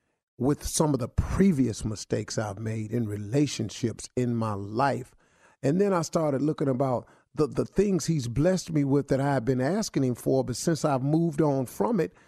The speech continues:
I, I forgot to keep thanking him because I gotta c-, always thank God for a roof over my head because guess what? When I was asking for the roof and I didn't really have it, then he gave me one. Now, since he gave it to me,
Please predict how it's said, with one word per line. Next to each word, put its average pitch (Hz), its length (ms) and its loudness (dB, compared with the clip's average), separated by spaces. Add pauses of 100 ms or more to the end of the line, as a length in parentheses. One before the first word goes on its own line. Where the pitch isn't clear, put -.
(280)
I, 156 220 2
I 156 160 4
forgot 165 440 0
to 170 60 0
keep - 320 -2
thanking 220 340 0
him 131 80 2
because 139 460 0 (220)
I 156 140 4
gotta 226 300 0
c-, - 100 -4
always 220 420 4
thank 202 280 2
God 202 260 2
for 160 220 2
a - 20 0
roof 214 280 2
over 127 200 2
my 127 220 2
head 147 260 0
because 135 320 0
guess 170 260 -2
what? 185 200 -2 (160)
When 170 100 4
I 170 80 6
was 135 140 4
asking 220 400 2
for 185 180 2
the 143 60 2
roof 147 420 2 (280)
and 131 100 2
I 151 100 4
didn't 143 220 4
really 160 240 6
have 185 320 0
it, 135 100 -4
then 185 160 4
he 170 80 4
gave 214 380 2
me 180 100 2
one. 139 360 4
Now, 131 80 2
since 180 240 2
he 175 100 0
gave 208 340 2
it 170 120 -2
to 160 120 4
me, 143 120 2